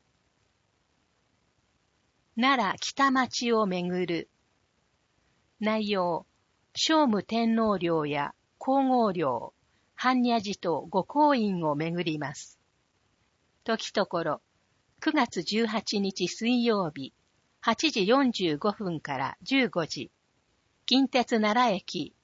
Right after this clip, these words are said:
八時四十五分集合。必要品、昼食、飲み物、雨具、健康保険証、タオルなど。定員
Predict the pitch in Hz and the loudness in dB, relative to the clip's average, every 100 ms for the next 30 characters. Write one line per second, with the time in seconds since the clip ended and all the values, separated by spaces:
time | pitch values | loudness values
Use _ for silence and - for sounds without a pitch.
0 | - 214 - 320 233 190 285 262 - 170 | -8 -4 0 0 0 2 2 2 0 -2
1 | 151 233 233 202 156 - 156 170 160 147 | 0 -2 -2 -4 -4 -4 -4 -4 -4 -6
2 | 131 - _ _ _ _ _ _ _ _ | -8 -12 _ _ _ _ _ _ _ _
3 | _ - - 254 240 233 220 - 202 180 | _ -12 -10 -2 0 2 0 -2 -4 -4
4 | 190 - _ _ _ - - 262 254 - | -8 -16 _ _ _ -6 0 0 0 -2
5 | 208 - 185 - _ _ _ - 214 226 | -2 0 -4 -6 _ _ _ 0 2 4
6 | 269 196 151 143 - _ _ _ - 202 | 4 2 0 -4 -10 _ _ _ -6 0
7 | 214 254 226 165 147 _ _ _ _ - | 4 6 4 -2 -6 _ _ _ _ -2
8 | 254 277 - 254 240 196 - 196 180 - | 2 2 2 2 2 0 -4 -4 -4 -4
9 | 180 160 151 - _ _ _ - 294 220 | -2 -2 -4 -8 _ _ _ -2 2 2
10 | 170 156 139 143 - _ _ _ _ _ | 0 -2 -2 -6 -16 _ _ _ _ _
11 | _ _ _ _ _ _ - 254 240 226 | _ _ _ _ _ _ -4 0 2 2
12 | 208 190 175 | 0 0 -4